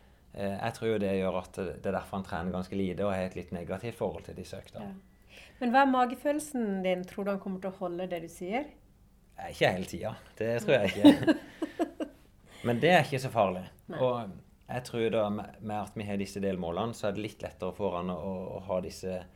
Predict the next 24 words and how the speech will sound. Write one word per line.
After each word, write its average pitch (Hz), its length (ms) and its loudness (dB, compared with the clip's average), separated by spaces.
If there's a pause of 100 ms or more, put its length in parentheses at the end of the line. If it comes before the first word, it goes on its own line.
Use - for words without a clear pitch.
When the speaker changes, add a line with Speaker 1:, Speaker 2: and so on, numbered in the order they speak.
(580)
Speaker 1:
han, 107 180 -8 (180)
litt 110 220 -6
sånn 98 240 -4
konkrete 104 600 -4
mål 104 220 2
ganske 98 320 -2
nært. 117 460 -6
Speaker 2:
Mm. 196 160 -6 (100)
Speaker 1:
Og 101 280 -6 (240)
jeg - 100 -12
tror 123 100 -6
det 113 80 2
er 95 80 -4
viktig 90 240 -14
for 87 160 -6
alle, - 200 -14 (100)
at - 100 -18
du 104 100 -8
vet - 300 -14
litt - 140 -14
hva 87 120 -4
du 85 80 -6
jobber 80 220 -6
mot. 85 240 -12